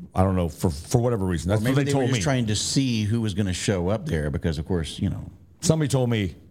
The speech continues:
Speaker 1: "It's mandatory, you gotta go." All right, I'm gonna go. So I went. I'm like, "Why am I the only guy in here?" Um, that's how I remember it anyway. And I watched the video of a special mission unit, and I was like, "Well, this is really, that's really cool.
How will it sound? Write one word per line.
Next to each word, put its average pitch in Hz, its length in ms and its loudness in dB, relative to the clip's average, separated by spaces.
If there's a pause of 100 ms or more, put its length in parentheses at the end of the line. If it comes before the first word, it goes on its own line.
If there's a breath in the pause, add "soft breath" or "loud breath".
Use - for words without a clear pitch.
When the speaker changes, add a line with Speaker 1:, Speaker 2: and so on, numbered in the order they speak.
(280)
Speaker 1:
"It's 85 120 -2
mandatory, 92 400 2
you 82 40 0
gotta 80 160 0
go." 80 200 -4 (260)
All 95 100 4
right, 110 60 2
I'm 104 80 0
gonna 95 220 0
go. - 100 -6 (140)
So - 120 2
I 98 40 4
went. 95 240 0 (320)
I'm 90 120 2
like, 90 160 -2
"Why 101 180 0
am 104 100 -2
I 101 80 2
the 98 60 2
only 104 180 2
guy 98 160 2
in 82 80 0
here?" - 1200 -6
Um, 98 480 2 (840)
that's 104 140 4
how 95 140 2
I 95 40 2
remember 90 320 0
it 85 40 2
anyway. 87 280 0 (540)
And 90 600 0 (320)
I 92 60 4
watched 90 260 0
the 92 60 0
video 90 480 0
of 87 560 -2 (640)
a 87 100 0
special 90 500 0
mission 85 360 0
unit, 76 240 0 (540 loud breath)
and 98 120 4
I 95 40 4
was 95 100 0
like, 92 140 -2
"Well, 92 100 2
this 101 120 0
is 95 80 -2
really, 90 200 2 (140)
that's 98 260 0
really 78 160 -2
cool. 82 260 -2